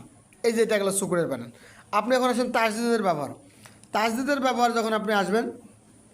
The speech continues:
দেখেন আপনাকে এখান থেকে একটু বানান সুন্দর করে শিখাই। হাফেজ হু,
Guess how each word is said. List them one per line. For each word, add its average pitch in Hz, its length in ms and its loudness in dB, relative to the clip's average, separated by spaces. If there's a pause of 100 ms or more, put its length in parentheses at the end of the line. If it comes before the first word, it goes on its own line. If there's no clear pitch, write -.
(400)
দেখেন 214 240 2
আপনাকে 202 340 0
এখান 196 200 0
থেকে 196 140 0
একটু 190 220 0
বানান 170 360 0
সুন্দর 165 280 -2
করে 156 100 0
শিখাই। 151 400 -4 (480)
হাফেজ 247 580 2 (360)
হু, 208 380 2